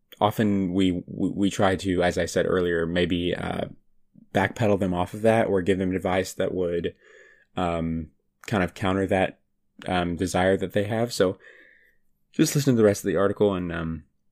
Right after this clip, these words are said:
as always, message me on social media and let me know what you think about the work. Um, I love hearing what you guys think. It's really encouraging, and I love the discussion, as always. So that,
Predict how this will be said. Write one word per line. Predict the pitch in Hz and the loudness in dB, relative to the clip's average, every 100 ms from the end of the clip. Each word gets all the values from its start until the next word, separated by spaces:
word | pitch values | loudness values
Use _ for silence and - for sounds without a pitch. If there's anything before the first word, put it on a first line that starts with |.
| _ _ _ - - | _ _ _ -20 -4
as | 113 110 | 2 4
always, | 98 98 98 92 - - | 8 8 6 4 -6 -2
message | 98 98 95 | -2 0 -2
me | 98 | 0
on | 92 | 0
social | 98 90 95 | 0 0 0
media | 92 92 | 0 0
and | 90 | -2
let | 87 | -4
me | 87 | -2
know | 90 | -2
what | 87 | -2
you | 98 | -4
think | 95 | -4
about | 90 90 | -4 -6
the | 90 | -2
work. | 95 104 - - _ _ - | 0 -2 -4 -16 _ _ -10
Um, | 85 85 82 | -8 -6 -4
I | |
love | 87 92 90 | 0 0 0
hearing | 98 92 | -2 -2
what | 90 92 | -2 -4
you | 87 | -2
guys | 87 - | -2 -2
think. | 101 98 95 - _ | -4 -4 -4 -12 _
It's | - 90 | -16 -2
really | 95 92 | 2 2
encouraging, | 90 98 90 95 90 90 95 - - | 2 2 2 0 -2 -4 -8 -12 -6
and | 90 | -2
I | |
love | 87 90 | 0 0
the | - | -2
discussion, | - - 87 - 90 87 90 _ | -6 -4 -4 -4 -6 -8 -12 _
as | - 80 | -8 -4
always. | 69 53 - - _ _ _ _ _ - - - | -2 -2 -6 -14 _ _ _ _ _ -20 -20 -20
So | - 117 | 0 2
that, | - | 2